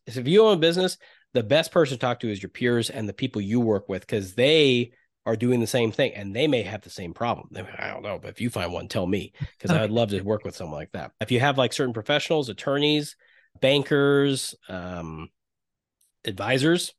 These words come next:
Speaker 1: financial advisors, they usually have relationships that they know are really good. You can always call us. We always talk to folks about it. Call Cook Wealth. And just really kind of lean, you can do some research too. It depends on where you are in the world, in the s-, in the United States. There are, uh, state societies of C P As.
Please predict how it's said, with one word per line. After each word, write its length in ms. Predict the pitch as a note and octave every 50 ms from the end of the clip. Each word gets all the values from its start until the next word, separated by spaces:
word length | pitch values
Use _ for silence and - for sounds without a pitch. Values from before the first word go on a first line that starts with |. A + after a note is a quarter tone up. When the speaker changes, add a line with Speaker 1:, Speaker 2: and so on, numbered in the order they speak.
| _ _
Speaker 1:
financial 280 | - A2 A2 A2 C#3+ C#3+
advisors, 500 | C3 C#3 C#3+ D3 D3+ D#3+ E3 F3 - - _ - - - _ _ _ -
they 120 | A2 A#2
usually 380 | A#2+ A#2+ C3 C3+ C3+ C3+ C#3+ C#3
have 200 | B2+ C#3+ C3+ C3+
relationships 580 | C3+ A2+ B2 A#2 A#2+ A#2+ A#2 - - C#3+ C#3 -
that 80 | B2
they 300 | G2 F#2+ F#2 G2+ G#2+ A2
know 200 | G#2+ A#2 A#2 A2+
are 120 | A2 G2+ G2
really 240 | F#2+ G#2+ G#2 G2+
good. 320 | F#2 E2+ F2+ E2 E2+ A2 E3
You 80 | G3 - _ _ _ _ _ -
can 80 | -
always 160 | G#2+ A2+ A2 -
call 200 | - A2 F#2 F#2+
us. 320 | G#2+ A2 G2+ - - - -
We 140 | - E2+ G2+
always 240 | C3 A#2 F#2 F2 - _ _
talk 200 | - A2 G2+ G2 -
to 60 | -
folks 240 | - G2+ F#2 - -
about 240 | - F#2 F#2+ A#2+
it. 80 | C3 -
Call 200 | - - G#2 G2+
Cook 280 | G2+ - - F#2+ - -
Wealth. 260 | G2 G2+ C3 - _ _ _ -
And 160 | D#3+ D3+ D3
just 180 | G3+ A#3+ -
really 180 | - A3 G#3+ G3+
kind 200 | G3+ - G3 F#3+
of 100 | E3 C3+
lean, 280 | C3+ D3 D#3 F3+ E3+ C#3
you 140 | A2+ B2+
can 100 | C3 D3
do 100 | D#3 F#3
some 180 | F#3 - F3 D3
research 360 | C#3+ D3 D3 - D3 B2+ -
too. 160 | - D3 C3+
It 180 | B2+ A2+ B2+ A#2
depends 240 | - B2 F#3 G#3 G3
on 80 | C#3+
where 140 | C3+ C#3+ D#3
you 200 | D3 C3 A#2+ A#2
are 140 | B2 B2+ B2
in 60 | A#2
the 60 | G#2
world, 300 | F#2+ F#2 F2+ F2 - -
in 80 | A2 G#2
the 60 | G2+
s-, 160 | F#2 - - -
in 160 | - A#2 G2+
the 80 | F#2+ F2
United 360 | F2 F#2+ G2+ G#2+ G#2+ G#2+ G2
States. 380 | - - G#2 G2+ G2+ G2+ - - _ - - - - _ _
There 280 | - A#2+ B2 B2 B2 A#2
are, 340 | A2 A2+ A2+ G#2+ G#2+ G#2+ D#2
uh, 220 | F2 G2 F#2 E2+
state 260 | - - - D3 C3
societies 540 | - C3+ - - D3 C3+ C#3 D3+ E3 F#3 E3+
of 100 | D#3 C#3
C 120 | - - D#3
P 180 | - - E3
As. 200 | D#3+ F3 G3+ -